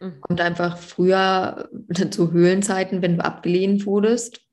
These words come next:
Speaker 2: vo-, aus deiner Community in der Höhle, hast du halt nicht überlebt.
Speaker 1: Mhm.
Speaker 2: Wir brauchten halt sozusagen die Kommune zum Überleben.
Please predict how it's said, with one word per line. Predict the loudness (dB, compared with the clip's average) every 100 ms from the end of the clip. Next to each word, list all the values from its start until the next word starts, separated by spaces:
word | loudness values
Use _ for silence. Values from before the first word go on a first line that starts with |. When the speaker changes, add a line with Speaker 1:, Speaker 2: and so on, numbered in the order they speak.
| _ _
Speaker 2:
vo-, | -16 -10 -6 -6 -10 -10
aus | -6 -6 -6 -4
deiner | -2 -2
Community | 0 2 2 2 0
in | 0
der | 2
Höhle, | 2 2 0
hast | -4 -6
du | -6
halt | -4
nicht | -4
überlebt. | 0 2 2 -2 -18 _ _ -14
Speaker 1:
Mhm. | -12 -12 -18 _ _ _ _
Speaker 2:
Wir | -6
brauchten | 2 4 4 0 0
halt | 2 0
sozusagen | -4 -4 -4 -2
die | -2 -4
Kommune | -2 0 2 2 2
zum | 0 -4
Überleben. | -4 -2 -2 -4 -6 -6 -6 -10